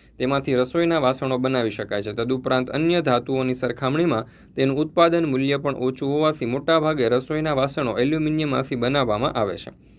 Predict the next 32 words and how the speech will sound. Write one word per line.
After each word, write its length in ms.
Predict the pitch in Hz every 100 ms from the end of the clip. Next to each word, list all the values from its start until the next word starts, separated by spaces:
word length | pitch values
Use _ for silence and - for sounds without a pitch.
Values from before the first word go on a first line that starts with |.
| _ - - -
ડી, 140 | 151 127
કાર્બોનેટ 680 | - 123 160 170 175 175
અને 160 | 143 143
સલ્ફાઇડ 580 | 139 139 151 175 175 175
અયસ્ક 420 | 131 139 143 -
સામાન્ય 520 | 135 131 147 156 160
રીતે 280 | 156 160 117
નિષ્કર્ષણ 640 | 123 131 - 180 - 175
દરમિયાન 420 | 147 131 143 143 127
ઓક્સાઇડમાં 560 | 135 - 139 113 113
ફેરવાય 400 | 117 120 101 101
છે. 120 | - - - - -
તો 100 | 123
ધાતુના 460 | 120 117 120 131 127
નિષ્કર્ષણ 560 | 123 127 170 175 180 160
દરમિયાન 420 | 143 160 143 120
કાર્બોનેટ 560 | 117 123 139 160 165
કે 140 | 165 123
સલ્ફાઇડયુક્ત 760 | 127 143 143 165 139 127 -
અયસ્કોને 800 | 131 - 131 135 - 165 127 156 - - -
ઓક્સાઇડમાં 600 | 127 135 175 165 156 151
ફેરવી, 440 | 151 165 165 117 110
આ 200 | - 123
ફેરવવા 380 | 160 165 147
આવશ્યક 420 | 120 139 151 143 113
છે, 140 | 113
કારણ 200 | 113 113
કે 80 | 120
ઓક્સાઇડમાંથી 600 | 127 160 156 156 165 123
ધાતુનું 500 | 113 117 139 151 120
રિડક્શન 440 | 127 143 - 143
કાર્બોનેટ 560 | 139 117 127 135 139